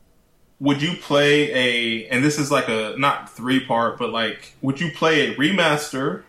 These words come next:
of this game,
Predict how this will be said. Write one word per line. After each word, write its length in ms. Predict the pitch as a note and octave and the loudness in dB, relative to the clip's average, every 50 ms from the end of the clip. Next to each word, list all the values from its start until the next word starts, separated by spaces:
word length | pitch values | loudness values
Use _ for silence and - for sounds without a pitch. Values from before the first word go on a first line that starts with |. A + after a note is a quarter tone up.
| _ _ _ _ _ _ _ _ _ _ _ _ _ _ _ _ _ _ _ _ _ _ _ _ _ _ _ _ - | _ _ _ _ _ _ _ _ _ _ _ _ _ _ _ _ _ _ _ _ _ _ _ _ _ _ _ _ -4
of 200 | B2+ B2 B2 A#2+ | -4 -2 -2 -4
this 180 | B2 A#2+ - | -6 -6 -6
game, 520 | - B2 A#2+ A#2+ A#2+ A#2+ A#2 A#2 A2+ A#2 | -4 -2 0 0 0 -2 -2 -4 -6 -8